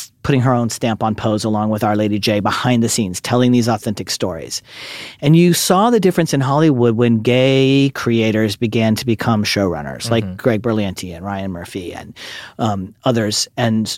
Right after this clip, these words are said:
Speaker 1: so when we get transgender people who are able to be showrunners and creators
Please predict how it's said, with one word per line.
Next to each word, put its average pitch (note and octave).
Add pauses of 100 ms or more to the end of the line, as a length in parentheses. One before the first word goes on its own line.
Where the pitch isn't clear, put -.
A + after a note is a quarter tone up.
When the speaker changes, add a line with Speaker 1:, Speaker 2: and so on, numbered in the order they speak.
(120)
Speaker 1:
so -
when F3
we G3
get C3
transgender C3
people B2
who B2+
are A#2
able B2+
to A#2+
be A#2+
showrunners G#2+ (240)
and C3
creators A#2+